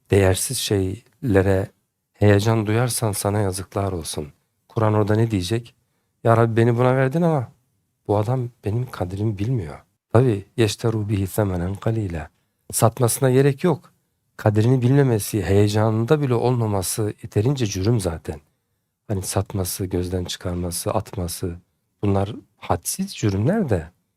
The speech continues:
ona heyecan duymaması, başka şeylere ondan daha fazla heyecanlanma.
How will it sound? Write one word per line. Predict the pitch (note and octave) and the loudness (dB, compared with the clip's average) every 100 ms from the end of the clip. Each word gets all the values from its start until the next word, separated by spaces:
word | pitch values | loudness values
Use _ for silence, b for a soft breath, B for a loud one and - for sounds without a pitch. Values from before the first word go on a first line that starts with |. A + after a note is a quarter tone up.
| _ | _
ona | A#2 C#3 D#3 | 6 6 6
heyecan | B2+ C3 D3 C#3+ A#2+ | 6 4 2 2 2
duymaması, | C#3+ E3 A#2+ F#2 - F2+ | 2 2 0 -2 -2 -2
başka | F#2 - D#3 | -2 -2 -4
şeylere | - A#2 G#2+ G2 | -2 -2 0 0
ondan | G2 G2 A#2+ A#2 | 0 0 0 2
daha | G2+ C#3+ | 0 0
fazla | - F#2+ F#2+ | 0 -2 -2
heyecanlanma. | F2+ F2+ D#2+ F2 D2+ C#2+ C2 - | -2 -2 -2 -4 -4 -8 -14 -20